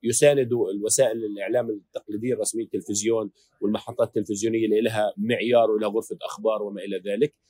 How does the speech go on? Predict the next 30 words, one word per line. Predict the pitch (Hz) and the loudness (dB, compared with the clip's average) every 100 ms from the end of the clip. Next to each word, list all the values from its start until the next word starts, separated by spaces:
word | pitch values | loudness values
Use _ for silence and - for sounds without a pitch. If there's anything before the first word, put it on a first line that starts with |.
| _ _ - | _ _ 0
ولكن | 95 139 151 160 147 - | 8 8 8 2 0 4
فعلًا | 175 165 156 | 4 6 4
كان | 147 143 | 4 4
في | 131 | 4
بعض | 127 120 | 0 0
الأحيان | 113 - - 131 120 | -2 -4 0 0 0
أنا | 131 120 | -4 -2
أتدخل | 123 120 135 - 113 110 - 104 | -2 -2 0 2 2 2 -10 -4
لبعض | 107 123 110 104 92 | 2 4 4 -2 -4
الزملاء | 101 98 113 117 107 101 _ _ _ - | -8 -6 -4 0 0 -2 _ _ _ 4
أو | 160 | 4
الصحفيين | - - 127 110 113 104 | 4 0 -6 -6 -8 -2
أو | 139 | 2
هم، | 135 151 | 2 2
يعني، | 143 113 117 123 | 0 -2 -6 -6
حتى | - 147 151 | -2 0 2
هم | 180 180 | 4 6
لا | 139 | 6
ي-، | 139 113 101 | 6 4 0
هم | 151 160 | 0 2
ناشطين، | 147 127 113 101 110 127 _ _ _ _ | 2 0 -2 -4 -6 -8 _ _ _ _
وأقول | 110 113 - 175 | 0 2 4 4
لهم | 151 156 | 4 4
إنه | 151 | 2
هذا | 160 | 2
الخبر | - 143 139 | 0 4 4
غير | 123 | 4
دقيق، | 123 104 - - | -2 -2 -6 -8
فيتعاملوا | - 160 156 151 185 147 113 | 0 0 0 0 0 0 -2
معه. | 95 | -8